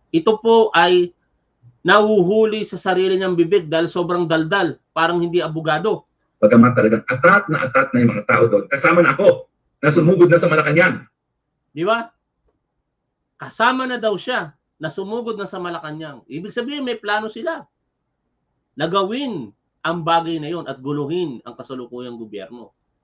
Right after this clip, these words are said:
Speaker 2: Nang hindi na makabalik sa Malacanang ang mga nasa Germany na naglalamig.
Speaker 1: Oh. Ano ang tawag dyan? Harry Roque, abogado ka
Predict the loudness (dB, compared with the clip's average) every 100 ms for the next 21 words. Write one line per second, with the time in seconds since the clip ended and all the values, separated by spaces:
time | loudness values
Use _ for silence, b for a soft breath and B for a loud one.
0 | -4 2 4 6 4 4 4 6 6 4
1 | -12 _ -2 0 0 0 2 0 -4 -2
2 | 0 2 2 0 0 0 2 2 2 -2
3 | -4 -8 -8 -12 -14 -16 -20 _ _ _
4 | -4 -4 -2 -6 -2 -2 -2 -4 -4 -4
5 | -6 -14 _ _ _ _ _ _ _ -6
6 | -2 -2 0 -2 0 -2 -2 -4 -8 -4
7 | 0 0 -2 -2 -2 -2